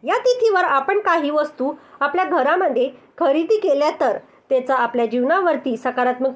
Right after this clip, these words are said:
प्रभाव पडत असतो. आणि पहा, जर तुम्ही या होळीच्या दिवशी किंवा होळीच्या अगोदर या वस्तू घरात जर आणल्या तर तुमच्या जीवनात आनंद हा टिकून राहतो आणि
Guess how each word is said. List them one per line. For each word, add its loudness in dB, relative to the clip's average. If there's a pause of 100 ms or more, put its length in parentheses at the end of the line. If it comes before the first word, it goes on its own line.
प्रभाव 0
पडत -4
असतो. -8 (400)
आणि 0 (360)
पहा, 0 (360)
जर 0
तुम्ही 0
या 2
होळीच्या 2
दिवशी -2
किंवा 2
होळीच्या 0
अगोदर 0 (340)
या 2
वस्तू -4 (320)
घरात 0 (120)
जर 2
आणल्या 0 (420)
तर 2
तुमच्या -2
जीवनात 0
आनंद 2
हा 0
टिकून -4
राहतो -4 (800)
आणि 0